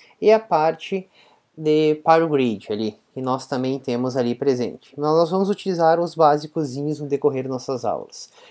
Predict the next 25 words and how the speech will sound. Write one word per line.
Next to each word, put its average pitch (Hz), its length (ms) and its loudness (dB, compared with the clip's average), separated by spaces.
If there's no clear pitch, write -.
e - 40 -8
do 147 100 -2
conteúdo 151 400 0
qual 147 180 -2
nós 147 100 -2
vamos 139 200 -4
ver 135 180 0
durante 127 360 -4
o - 20 -14
semestre. - 600 -12
Então 151 300 0
aqui, 151 260 -4
ó, - 100 -4
vamos 214 220 2
criar 185 200 -4
um 185 80 -2
ambiente 165 460 -4
bem 151 400 2
básicozinho 147 920 0
só 165 160 -4
para 180 160 0
mostrar 160 380 -2
algumas 147 340 -2
outras 131 320 -6
funcionalidades. 127 1080 -4